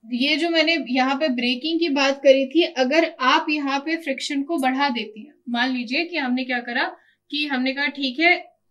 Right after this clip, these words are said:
friction को हम थोड़ा increase कर देते हैं, तो अगर friction बहुत ज्यादा होगा तो जब, अ,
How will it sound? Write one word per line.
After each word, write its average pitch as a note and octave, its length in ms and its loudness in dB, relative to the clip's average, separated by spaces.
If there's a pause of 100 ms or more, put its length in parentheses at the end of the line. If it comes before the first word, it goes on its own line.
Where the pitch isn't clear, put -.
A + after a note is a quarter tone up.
(120)
friction D4 360 -4
को D#4 100 -6
हम D4+ 220 -2
थोड़ा D4 320 -4
increase A#3+ 420 0
कर G#3+ 140 -20
देते G#3+ 340 -20
हैं, C#4 80 -20
तो - 540 -12
अगर E4 220 4
friction E4+ 400 0
बहुत E4 240 4
ज्यादा D#4+ 280 0
होगा E4 280 2
तो F4 140 0
जब, E4 240 2 (500)
अ, A#3 120 -4